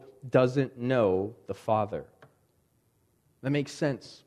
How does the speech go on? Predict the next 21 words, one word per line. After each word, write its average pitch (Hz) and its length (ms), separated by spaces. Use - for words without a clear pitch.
when 113 140
we 113 120
think 127 200
about 113 440
Jesus' 123 560
own 117 260
words 110 340
from 110 220
John 104 320
chapter 101 420
eight. 90 300
Back 127 200
in 143 120
John 135 340
eight, 139 340
the 143 100
Jews 156 580
were 139 140
arguing 156 460
with 120 180
him, 101 220